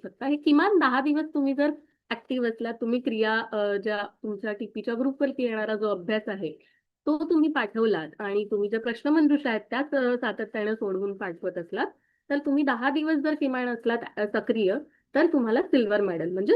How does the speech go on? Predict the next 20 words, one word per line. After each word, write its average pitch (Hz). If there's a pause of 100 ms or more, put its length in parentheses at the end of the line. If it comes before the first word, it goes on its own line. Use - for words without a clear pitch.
(140)
रौप्य 220
पदक 233
मिळवण्याची 208
संधी 208
आहे. 214 (400)
आणि 240 (1000)
किमान 285 (100)
अठरा 277
दिवसापर्यंत 277
जर 254
तुम्ही 247
सक्रिय 220
असलात 220
आणि 339
अठरा 233
पेक्षा 226
जास्त 202
सुद्धा, 202 (460)
तर 302
त्यामध्ये 320